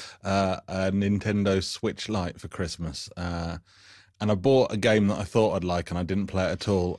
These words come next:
And I also bought the Zelda game, and that's immense. And I just played that pretty much all of <laughs> Christmas.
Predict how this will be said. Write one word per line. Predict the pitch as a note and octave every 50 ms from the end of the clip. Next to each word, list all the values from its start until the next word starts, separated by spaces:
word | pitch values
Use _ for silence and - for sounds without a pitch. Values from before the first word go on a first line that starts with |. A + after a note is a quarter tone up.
| - -
And | F#2+ F#2+
I | F#2+
also | G2+ G#2+ G#2 - - G2
bought | F2+ D#2+ G2+ F#2+ F#2+ - -
the | F#2 F2+
Zelda | E2+ F#2 G2 G2 F#2+ E2+ F2
game, | E2 D#2 E2+ E2 E2 E2 E2 E2 - _ -
and | F#2 F#2 F2+ F2+ F#2
that's | F#2 F#2+ - - - - - _ _ _ _ -
immense. | G#2 G#2 G2 E2+ E2 D#2 - - - - - - -
And | E2+ E2+ E2 D#2+ - -
I | E2 F2
just | E2+ E2 - - - _
played | - F#2 D#2+ D#2 D#2 D2+
that | E2+ E2 - - _ _
pretty | - - - F#2 E2 - - F2 D#2+
much | E2+ E2+ D#2+ - - - - - -
all | G2 G2 F2 E2+
of | E2+ -
<laughs> | -
Christmas. | - - - - - - - A#2 - - - A#2+ - - - - -